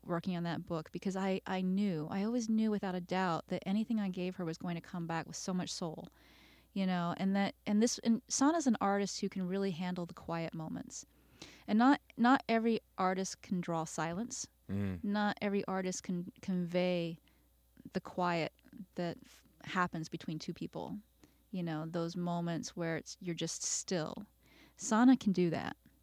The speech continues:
Speaker 1: And, and that's really rare. It's really rare. And so when we were working on X twenty-three together, she would just, you know, I would write these pages and I would see them in my head,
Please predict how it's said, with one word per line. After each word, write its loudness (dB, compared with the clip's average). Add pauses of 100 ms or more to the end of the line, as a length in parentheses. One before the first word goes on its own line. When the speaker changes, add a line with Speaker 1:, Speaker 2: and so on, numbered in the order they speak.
(680)
Speaker 1:
And, 4 (260)
and 4
that's 2
really 2
rare. -2 (600)
It's -4
really 2
rare. -4 (840)
And 4
so 6
when 4
we 6
were 6
working 2
on 2
X -4
twenty-three -2
together, -2
she -2
would 0
just, -6 (360)
you -2
know, 2
I 4
would 2
write 6
these -4
pages 0
and -2
I 0
would -2
see -2
them 0
in 0
my 0
head, -2